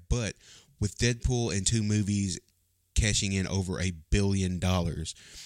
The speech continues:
he's done more in two movies than Thor did, he did more in two movies than Captain America did, he did more in two movies than Iron Man did. With that being said, I don't think they're actually gonna try and,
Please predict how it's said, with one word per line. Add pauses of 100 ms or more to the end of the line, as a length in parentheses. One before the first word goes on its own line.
(220)
he's
done
more
in
two
movies
than
Thor
did,
he
did
more
in
two
movies
than
Captain
America
did,
he
did
more
in
two
movies
than (120)
Iron
Man
did. (680)
With
that
being
said,
I
don't
think
they're
actually
gonna
try
and,